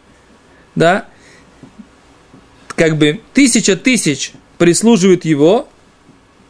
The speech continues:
Ленахар Динор, реке Динор. Шинеймар, как сказано.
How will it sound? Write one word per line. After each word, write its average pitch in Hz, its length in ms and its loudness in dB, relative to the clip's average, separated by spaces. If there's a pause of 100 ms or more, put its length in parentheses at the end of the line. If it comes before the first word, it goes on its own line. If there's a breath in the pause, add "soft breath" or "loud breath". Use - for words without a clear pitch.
Ленахар 175 920 0
Динор, 180 540 0 (120)
реке 156 400 -2
Динор. 170 460 -2 (1500 soft breath)
Шинеймар, 185 480 0
как 156 140 -2
сказано. 139 500 -4